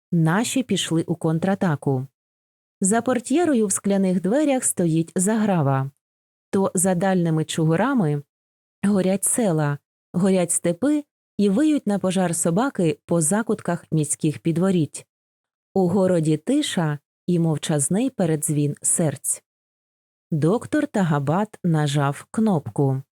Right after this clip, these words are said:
Тоді Льокай приносить на підносі старі вина. Потім Льокай іде, і тануть його кроки, віддаляються по леопардових міхах. Я дивлюся на канделябр,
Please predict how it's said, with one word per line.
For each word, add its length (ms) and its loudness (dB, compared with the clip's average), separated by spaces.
Тоді 360 2
Льокай 300 0
приносить 600 -2
на 100 0
підносі 680 -2
старі 420 0
вина. 500 0
Потім 440 0
Льокай 360 -2
іде, 520 0
і 140 2
тануть 500 0
його 220 2
кроки, 580 0
віддаляються 960 0
по 240 -2
леопардових 960 -2
міхах. 580 -2
Я 220 2
дивлюся 640 0
на 160 0
канделябр, 760 0